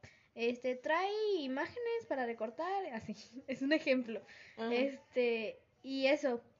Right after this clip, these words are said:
Speaker 1: pero o haz una exposición de tal tema, se organizan, es para tal, para tal día,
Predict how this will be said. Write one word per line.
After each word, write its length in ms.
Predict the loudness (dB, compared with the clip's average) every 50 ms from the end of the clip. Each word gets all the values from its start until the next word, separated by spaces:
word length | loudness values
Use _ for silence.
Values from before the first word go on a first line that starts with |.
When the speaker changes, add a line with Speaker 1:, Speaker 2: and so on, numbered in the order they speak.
| _ _
Speaker 1:
pero 520 | 0 2 4 4 4 4 4 4 4 2 2 0
o 360 | 0 0 2 2 2 2 2 0
haz 120 | 0 -2
una 140 | -2 -4 -4
exposición 580 | -6 -8 _ -8 -6 -6 -6 -4 -4 -2 -2 -2 -2 -4 -6 -6
de 100 | -6 -6
tal 220 | -4 -4 -8 -8 -4
tema, 340 | -4 -4 -4 -4 -6 -8 -6
se 60 | -6
organizan, 560 | -6 -4 -4 -4 -4 -4 -4 -4 -2 -2 -2 -2
es 100 | -4 -4
para 220 | -4 -4 -4 -4
tal, 240 | 0 0 0 0 0 -2 -8 -14 -20 -20 -20 -20 _ _
para 200 | -4 -4 -4 -2
tal 240 | 0 0 0 0 0 -2
día, 180 | -2 -2 -2